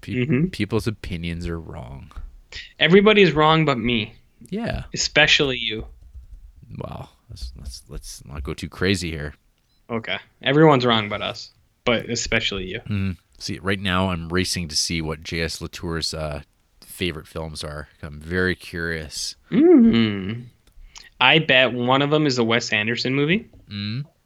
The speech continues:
Speaker 2: Just because it probably, one, it's probably Wes Anderson, uh, two thousand one, uh, something kooky like Shrek,
Speaker 1: <laughs>
Speaker 2: and, uh, something bad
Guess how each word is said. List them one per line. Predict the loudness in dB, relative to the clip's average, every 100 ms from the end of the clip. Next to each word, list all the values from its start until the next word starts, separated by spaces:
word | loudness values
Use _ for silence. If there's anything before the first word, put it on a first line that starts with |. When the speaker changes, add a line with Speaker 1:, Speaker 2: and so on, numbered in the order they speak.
| _ _ _ _ _ _ _
Speaker 2:
Just | 0 0 2
because | 2 2 2
it | 2
probably, | 4 4 2 2 2
one, | 4 4 4
it's | 2 -2
probably | 4 4 4 2 2 2
Wes | 2 2 4
Anderson, | 2 2 0 -4 -6 -14 -20 -20 -20 _ _ 2
uh, | 4 6 4
two | 2 2
thousand | 4 4 4 2 4
one, | 4 4 2 -4 -10 _ _ _ _ _ _ _ -12 -12 -4
uh, | 0 2 0
something | 0 -2 -2
kooky | -2 -2 -2 -2 -4 -4
like | -4
Shrek, | -2 -2 -2 -4 -10 _ _ _ _
Speaker 1:
<laughs> | _ -18 -14 -4
Speaker 2:
and, | 0 0 2
uh, | 6 6 8 6
something | 4 2 2 2
bad | 4 6 4 0 -6